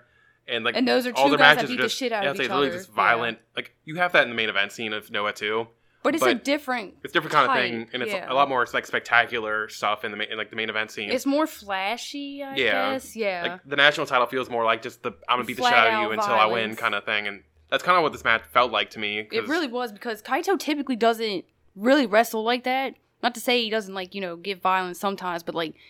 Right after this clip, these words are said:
Speaker 2: this just felt more like, yeah, he was going down to the national title level of violence, and yeah, if that makes any sense.
Speaker 1: I guess a better comparison would almost be the, um,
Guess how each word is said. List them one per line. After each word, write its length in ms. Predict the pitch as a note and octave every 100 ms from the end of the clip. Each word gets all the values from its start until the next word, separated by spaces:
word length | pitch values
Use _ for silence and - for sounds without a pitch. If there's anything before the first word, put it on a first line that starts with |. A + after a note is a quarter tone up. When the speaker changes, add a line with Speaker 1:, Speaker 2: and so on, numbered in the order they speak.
| _ _
Speaker 2:
this 200 | A#3 C4+
just 320 | - C4 A#3+ A3+
felt 340 | G#3+ G#3 - _ _ _ -
more 300 | G#3 G#3 G3+
like, 260 | F#3+ F#3 -
yeah, 260 | F#3 F3
he 160 | F3+ G3+
was 200 | F#3 - _ F#3+
going 300 | G3+ G3 F#3+
down 280 | G3 F#3+
to 140 | F#3 F#3+
the 260 | F#3 D#3+ - _
national 380 | F#3+ G3+ G3 G3
title 360 | G3 F#3+ F3+ F3
level 400 | F3+ F3 F3 F3
of 80 | E3+
violence, 580 | E3 E3+ E3 F3 F#3
and 280 | F#3 F3 F#3+ - _
yeah, 300 | F#3+ C#3+ G3 - _ -
if 80 | -
that 100 | F3+
makes 220 | E3 E3+
any 100 | E3
sense. 440 | E3 E3 E3+ - _ _ _ _
Speaker 1:
I 60 | -
guess 160 | E3+ E3+
a 60 |
better 180 | C3+ B2
comparison 480 | B2 A#2+ A#2 A#2 B2
would 120 | G#2+
almost 280 | G#2+ G#2+ -
be 160 | A2
the, 300 | G#2 G#2 G2+
um, 380 | G2+ F#2+ G2+ G#2